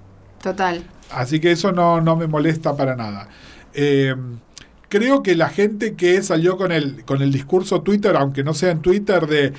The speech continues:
Speaker 2: "se fue a la mierda y ahora es una cagada", no estoy de acuerdo, pero para nada.
Speaker 1: Ujú.
Speaker 2: Me sigue pareciendo una serie exquisitamente escrita, exquisitamente actuada.
Speaker 1: Total.
Speaker 2: Este, nada,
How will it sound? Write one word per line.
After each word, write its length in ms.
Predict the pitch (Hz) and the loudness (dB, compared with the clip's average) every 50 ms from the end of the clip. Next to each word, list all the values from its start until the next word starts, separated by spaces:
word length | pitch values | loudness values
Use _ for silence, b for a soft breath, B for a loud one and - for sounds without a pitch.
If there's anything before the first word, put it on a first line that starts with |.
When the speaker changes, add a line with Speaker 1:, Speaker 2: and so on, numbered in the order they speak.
| B B B | B B B
Speaker 2:
"se 220 | - - 202 175 | -6 -4 -2 -2
fue 220 | 156 - 220 220 208 | -2 -2 -2 0 0
a 80 | 208 | 2
la 180 | 208 202 190 196 | 2 2 0 0
mierda 880 | 202 208 208 214 214 208 208 214 202 202 196 190 202 196 196 202 202 190 | 0 0 2 2 2 2 2 2 2 0 -2 -2 0 0 0 2 2 2
y 100 | 180 175 | 2 2
ahora 300 | 165 180 196 196 202 190 | 0 -2 -4 -2 -2 -4
es 140 | 175 - | -2 -2
una 180 | 208 202 202 185 | -2 -2 0 0
cagada", 300 | 180 185 208 226 214 - - _ - 143 131 | 0 2 0 0 -2 -4 -12 _ -16 -12 -10
no 80 | 139 | -10
estoy 280 | 151 151 - 180 170 165 | -10 -8 -6 -4 -4 -4
de 100 | 156 143 | -4 -6
acuerdo, 360 | 135 139 170 185 185 185 180 | -8 -6 -6 -4 -2 -2 -2
pero 220 | - 151 139 127 131 | -2 -2 -2 -2 -4
para 240 | - 131 123 127 127 | -6 -4 -4 -2 -2
nada. 500 | 127 143 156 170 185 196 214 226 233 226 - | 0 0 2 2 2 2 2 0 0 -2 -4
Speaker 1:
Ujú. 360 | 214 190 - 220 240 254 302 - | -6 -6 -4 -4 -2 -2 -2 -2
Speaker 2:
Me 60 | 131 | -2
sigue 200 | 123 151 156 160 | -2 0 0 0
pareciendo 400 | 160 143 143 139 151 165 160 170 | 0 0 -2 -2 -2 -2 -2 0
una 140 | 160 156 143 | 0 -2 -2
serie 420 | 143 165 160 160 170 156 156 - - | 0 0 0 2 2 0 -2 -4 -8
exquisitamente 880 | - 131 - - - 139 135 - 196 202 - 175 160 160 160 156 - 139 | -10 -10 -8 -6 -6 -4 -4 -2 -2 -2 -2 0 0 0 0 -2 -2 -6
escrita, 560 | - - - 160 180 180 - 208 208 208 208 B B B B - | -4 -4 -2 -2 -2 -2 0 0 0 0 -2 B B B B -14
exquisitamente 840 | 147 - - - 139 139 - 202 208 202 196 175 160 160 160 156 147 | -14 -14 -10 -8 -6 -6 -4 -4 -2 -2 0 0 0 0 0 0 -2
actuada. 640 | 120 - - - 156 160 170 175 185 196 208 214 214 - - | -4 -4 -4 -2 0 2 2 4 4 2 2 0 -2 -6 -10
Speaker 1:
Total. 540 | - 180 180 180 190 196 190 185 180 175 208 - - - | -10 -8 -4 -2 0 0 0 -2 -4 -8 -10 -14 -14 -6
Speaker 2:
Este, 1200 | - 147 147 143 139 131 117 - - - - 139 139 135 131 131 127 123 120 120 117 113 110 113 110 - - - 160 | -2 2 2 2 2 0 -2 -8 -14 -6 -2 0 0 0 0 -4 -4 -6 -6 -6 -6 -8 -10 -12 -16 -18 -18 -8 -4
nada, 400 | 175 240 262 226 175 156 - | -2 0 0 2 0 0 -2